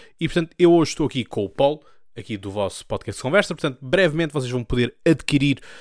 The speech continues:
uh, as vossas peças aqui de, uh, merchandise do vosso podcast Conversa e, portanto,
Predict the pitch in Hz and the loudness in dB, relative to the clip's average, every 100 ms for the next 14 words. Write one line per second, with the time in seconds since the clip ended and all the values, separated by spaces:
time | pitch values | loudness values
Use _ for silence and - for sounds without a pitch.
0 | - - - 117 110 - 107 120 - - | -20 -14 -6 -2 -2 -2 0 0 0 -2
1 | 98 - - - 135 120 110 98 - 110 | -4 -6 -14 -4 -2 -2 -6 -8 -6 -6
2 | 95 113 107 - - - - 101 95 92 | -6 -6 -6 -8 -18 -20 -8 -4 -4 -2
3 | 135 143 139 120 120 104 - - 98 101 | -2 0 0 2 2 0 -10 -10 -6 -4
4 | 92 - - 98 - - 104 98 135 - | -6 -10 -6 -6 -4 -6 -2 2 2 2
5 | - - - - 143 - 143 127 - - | -4 -8 -16 -6 -4 -2 -2 -2 -6 -16